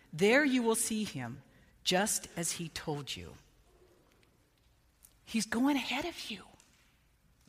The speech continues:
just like he told you. Jesus is way ahead,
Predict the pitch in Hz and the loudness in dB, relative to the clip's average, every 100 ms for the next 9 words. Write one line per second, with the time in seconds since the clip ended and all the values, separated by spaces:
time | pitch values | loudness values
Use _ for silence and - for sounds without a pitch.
0 | - - _ - - 269 - 233 226 - | -20 -20 _ -4 4 4 4 4 4 2
1 | 214 - - 185 - 123 - - _ _ | -6 -2 0 0 -2 -8 -10 -20 _ _
2 | _ _ _ _ _ _ - - _ _ | _ _ _ _ _ _ -20 -20 _ _
3 | - - 147 226 330 - 254 254 - 202 | -20 -8 2 4 4 4 2 2 -2 0
4 | 175 170 175 196 269 320 277 220 165 127 | 0 0 4 6 6 2 -4 -6 -6 -6
5 | - | -12